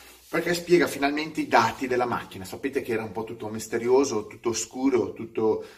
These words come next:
eh, molto, eh, c-, criptico, molto, eh, boh, crucco, che cosa vedevo lì? Ecco tutto così. <laughs> Allora, eh, la prima auto elettrica di Porsche si chiama Taycan.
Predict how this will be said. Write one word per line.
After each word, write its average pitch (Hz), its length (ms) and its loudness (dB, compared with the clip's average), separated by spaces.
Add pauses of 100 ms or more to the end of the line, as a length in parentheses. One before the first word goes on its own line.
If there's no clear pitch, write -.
(160)
eh, 107 460 -2
molto, 107 720 -2
eh, 110 300 -2
c-, - 200 -8
criptico, - 640 -2
molto, 117 800 2 (120)
eh, 101 600 -4
boh, - 840 -6 (500)
crucco, - 560 -6
che - 160 -14
cosa 120 200 -4
vedevo 92 280 -4
lì? - 120 -12
Ecco - 200 -4
tutto - 180 -10
così. - 360 -10 (400)
<laughs> - 420 -10
Allora, 160 480 -2 (560)
eh, 151 260 2
la 170 200 4
prima 185 420 2
auto 107 320 0
elettrica 120 520 0
di 110 100 -6
Porsche 101 460 -2
si - 140 -8
chiama - 300 -6
Taycan. - 480 -12